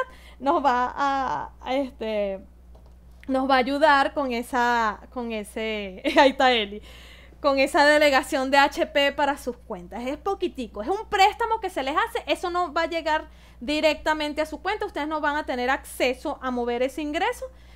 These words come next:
Sí, y, y cuando, eh, vean conveniente, este,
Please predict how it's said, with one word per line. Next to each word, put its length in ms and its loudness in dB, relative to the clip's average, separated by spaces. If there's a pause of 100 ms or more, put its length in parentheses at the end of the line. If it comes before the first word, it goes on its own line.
(120)
Sí, 580 -6
y, 280 0
y 60 -6
cuando, 840 0
eh, 420 0
vean 260 0
conveniente, 840 -4 (480)
este, 960 -8